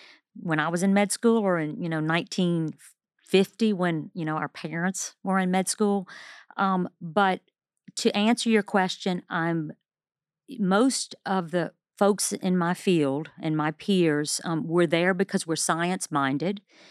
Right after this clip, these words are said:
We were stem, and then we were, we were stem-minded as children or young adults. We s-, we succeeded in that category, so that was our drive, right? It's an intrinsic drive of being,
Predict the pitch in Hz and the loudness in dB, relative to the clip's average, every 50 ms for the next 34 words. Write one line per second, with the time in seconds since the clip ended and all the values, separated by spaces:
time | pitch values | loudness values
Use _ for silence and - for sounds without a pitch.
0 | - - _ - 165 165 151 147 147 - - - - - - 196 190 185 190 196 | -20 -16 _ 2 2 4 4 4 2 2 2 2 2 2 4 4 4 4 4 4
1 | 208 214 208 - - 170 165 165 165 165 156 165 165 170 156 147 151 156 151 151 | 4 2 2 2 0 0 2 2 2 2 2 4 4 2 2 2 2 2 2 2
2 | - - 160 160 143 147 - - - - 185 185 185 180 170 170 175 170 165 147 | 0 0 0 0 0 0 -2 -2 0 0 2 2 2 2 2 2 2 0 0 -2
3 | 139 135 - - - - 202 175 185 190 - 185 185 185 180 180 170 - 165 151 | -2 -6 -4 -6 -2 0 0 2 0 -2 -2 -2 -2 -2 -2 -2 -2 -2 -2 -2
4 | 147 147 156 151 151 143 143 135 - 160 156 160 160 - - - - - - - | 0 0 0 2 2 0 0 0 2 2 2 2 0 -2 -2 -6 -6 -6 -8 -16
5 | - - - - _ 165 165 165 151 - - - - _ - 156 156 160 - - | -20 -20 -20 -14 _ 0 0 2 2 2 0 -2 -4 _ -4 0 0 2 2 2
6 | - 156 135 - - - - 196 196 202 202 214 220 214 214 185 202 - - - | 0 0 0 0 0 4 4 6 6 6 6 6 6 4 4 2 0 -4 -6 -14
7 | - - - - - 175 160 160 156 156 156 - - 185 180 170 165 170 151 165 | -20 -20 -20 -6 0 2 2 4 4 2 0 -2 -2 -2 0 0 0 0 2 4
8 | 165 160 165 - - 175 143 156 151 - 175 156 160 151 147 135 - 156 151 139 | 4 4 4 4 2 2 2 2 0 0 0 0 2 2 0 0 0 0 2 2
9 | 135 131 123 117 - - 147 147 151 147 - 156 127 - 170 156 151 - - - | 2 2 0 -2 -2 -2 -2 -2 -2 -2 -2 -4 -2 0 0 -2 -2 -2 -4 -4
10 | - - 190 190 196 196 185 160 170 156 143 143 143 143 139 135 135 131 127 120 | 0 2 6 6 6 6 6 6 2 0 0 -2 -2 0 2 2 2 2 2 0
11 | 120 113 - - 139 131 131 160 151 147 143 143 147 139 | -2 -6 -6 -6 -6 -4 -2 0 2 2 2 2 0 -2